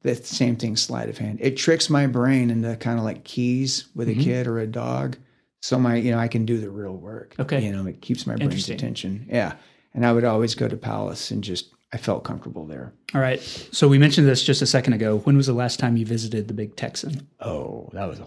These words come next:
Speaker 1: long time ago. God, probably almost twenty years ago.
Speaker 2: Okay.
Speaker 1: Hagfish were playing here with Bowling for Soup, actually, at Brewster's when it was
Speaker 2: Okay.
Speaker 1: around.
Speaker 2: Yeah.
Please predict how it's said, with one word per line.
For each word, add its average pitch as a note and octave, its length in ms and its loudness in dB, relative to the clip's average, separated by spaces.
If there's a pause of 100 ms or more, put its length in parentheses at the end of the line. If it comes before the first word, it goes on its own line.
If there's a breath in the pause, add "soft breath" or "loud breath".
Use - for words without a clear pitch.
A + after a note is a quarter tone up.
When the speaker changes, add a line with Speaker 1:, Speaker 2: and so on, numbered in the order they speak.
Speaker 1:
long E2 380 -14
time - 240 -20
ago. - 400 -20 (300)
God, G#2+ 340 -8
probably A#2 760 0 (120)
almost B2+ 300 2
twenty A2+ 260 4
years A2+ 240 0
ago. A2 200 -2
Speaker 2:
Okay. C#3 220 -4 (380 loud breath)
Speaker 1:
Hagfish C3+ 640 2
were - 100 2
playing A2+ 420 2
here F#2+ 260 -2
with A2+ 200 -6
Bowling A2 320 2
for F2 100 -10
Soup, - 460 -2 (120)
actually, E2 380 -4
at E2+ 160 -6
Brewster's - 760 2
when G2+ 140 2
it B2+ 60 6
was - 140 0
Speaker 2:
Okay. B2+ 260 4
Speaker 1:
around. - 180 -4 (140 loud breath)
Speaker 2:
Yeah. D3 180 -2